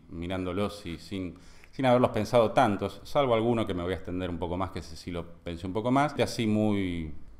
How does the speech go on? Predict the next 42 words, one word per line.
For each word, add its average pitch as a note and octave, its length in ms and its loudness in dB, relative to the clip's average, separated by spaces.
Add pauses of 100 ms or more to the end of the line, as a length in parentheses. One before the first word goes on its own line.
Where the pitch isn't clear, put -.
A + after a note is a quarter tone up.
(100)
naturalmente. F2+ 960 -4 (640)
Igual A#2+ 180 6
vieron A2+ 200 4
lo F2 40 0
que F#2 80 0
decía G2 220 -4
Oscar F2+ 180 -2
Wilde, G2 320 4
que E2+ 80 -6
la D#2+ 160 -4
naturalidad E2 640 -4
es E2+ 60 -4
la E2+ 100 -4
más E2 500 -6
difícil D2+ 680 -12
de D2+ 120 -10
las C#2+ 100 -12
poses. E2 580 -10 (220)
No E2 220 -8
creo D2+ 180 -8
en C#2+ 80 -8
la C#2+ 60 -10
naturalidad. D2 500 -12 (300)
Sobre D#3+ 300 6
el D#3+ 40 6
video F#3 440 8
de C3 100 6
Sterling D#3 380 6
y A2 60 4
los G#2+ 200 2
errores A2+ 280 2
comunes G#2+ 380 4
de G2+ 60 0
los F#2+ 100 0
principiantes, B2 880 0 (220)
antes C#3+ 260 0
que B2+ 80 2
nada C#3 180 4
quisiera A2+ 280 2
aclarar G#2+ 320 6
dos G#2+ 140 2
cosas. A2 540 2